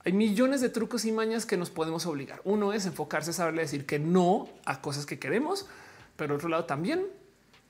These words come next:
enfocarnos puede ser el saber que hacemos las cosas de último segundo y no castigarnos por eso. Saber que, em, necesitamos que alguien nos supervise, software,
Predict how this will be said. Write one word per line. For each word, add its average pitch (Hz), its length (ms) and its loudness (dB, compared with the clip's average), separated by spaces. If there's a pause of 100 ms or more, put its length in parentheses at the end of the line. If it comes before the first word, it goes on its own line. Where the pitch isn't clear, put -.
(120)
enfocarnos 160 760 -2
puede 156 320 0
ser 180 340 -2 (160)
el 143 580 -2 (140)
saber 165 460 -2
que 190 640 2 (100)
hacemos 170 300 -2
las 226 100 0
cosas 208 220 0
de 233 40 2
último 233 220 0
segundo 262 480 -2 (140)
y 143 160 -6
no 151 300 -4
castigarnos 147 600 -4
por 139 160 -4
eso. 143 220 -6 (480)
Saber 165 460 0
que, 170 520 2 (380)
em, 151 500 -2
necesitamos 156 580 0
que - 120 -2
alguien 165 160 2
nos 185 100 2
supervise, 196 600 -2
software, 285 600 0